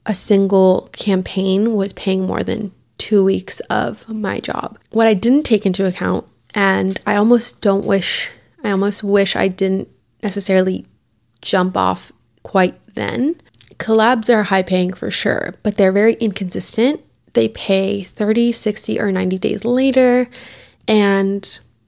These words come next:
you could get a deal for, you know, maybe two weeks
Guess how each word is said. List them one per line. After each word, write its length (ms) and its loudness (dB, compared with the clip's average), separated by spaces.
you 100 -4
could 160 -4
get 140 4
a 80 2
deal 420 -4
for, 480 -2
you 160 -4
know, 300 -6
maybe 260 0
two 220 -2
weeks 320 -2